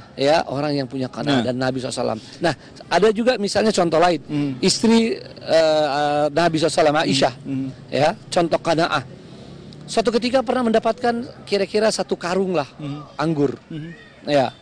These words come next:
Speaker 1: Lalu bertekad untuk membagikan anggur itu pada fakir miskin. Ya. Tapi ada budaknya, dia pikir, "Nih kalau dibiarkan habis semua nih, kita nggak makan." Maka dia simpan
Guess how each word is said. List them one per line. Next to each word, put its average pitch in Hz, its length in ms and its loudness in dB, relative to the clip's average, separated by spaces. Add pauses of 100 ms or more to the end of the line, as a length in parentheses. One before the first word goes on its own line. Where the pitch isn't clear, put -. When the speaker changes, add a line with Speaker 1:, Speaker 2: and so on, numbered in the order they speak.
(560)
Speaker 1:
Lalu 240 400 4
bertekad 240 500 2
untuk 220 200 2
membagikan 208 500 2
anggur 208 240 4
itu 233 100 2
pada 240 140 2
fakir 233 240 -2
miskin. 277 400 -2 (340)
Ya. 151 300 0 (500)
Tapi 285 600 -2
ada 196 260 2
budaknya, 175 640 0 (480)
dia 165 160 2
pikir, 214 300 2
"Nih 214 220 4
kalau 151 540 2
dibiarkan 156 640 0
habis 196 320 2
semua 262 320 4
nih, 190 240 2
kita 202 240 2
nggak 202 220 -2
makan." 208 320 0 (380)
Maka 220 340 2
dia 208 220 2
simpan 220 500 0